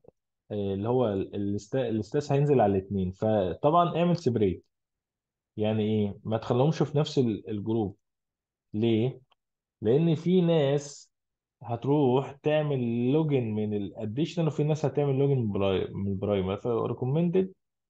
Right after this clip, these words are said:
خلي الاستاس، آه، الاتنين عشان يشتغلوا هما الاتنين اكتف، اكتف مع بعض. لو انت عندك كولكتور، يعني ال، الاستاس كولكتور نازل على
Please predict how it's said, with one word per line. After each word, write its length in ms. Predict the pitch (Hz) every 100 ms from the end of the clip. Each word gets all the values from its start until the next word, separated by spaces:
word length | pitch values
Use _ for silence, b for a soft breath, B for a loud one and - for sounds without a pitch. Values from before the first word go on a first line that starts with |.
| _ _ _ _ _
خلي 600 | 156 156 127 127 147 -
الاستاس، 960 | 123 110 107 - 143 170 - - - - _ _
آه، 180 | 104 101
الاتنين 720 | 104 107 113 131 165 165 165 -
عشان 300 | - 143 147
يشتغلوا 340 | 143 147 147
هما 140 | 143
الاتنين 340 | 139 127 139 135
اكتف، 340 | 143 - 107
اكتف 240 | 101 - 95
مع 160 | 92
بعض. 380 | 92 90 85 87 _ _ _ _ _ _ _
لو 160 | 104 147
انت 140 | 190
عندك 380 | 156 175 202 -
كولكتور، 720 | 127 123 170 170 117 107 90 -
يعني 440 | - 92 90 87 85 _ 98
ال، 200 | 95 98
الاستاس 800 | 95 92 92 95 - 143 143 147
كولكتور 440 | 107 123 127 117
نازل 320 | 110 143 147
على 500 | 127 117 113 104 87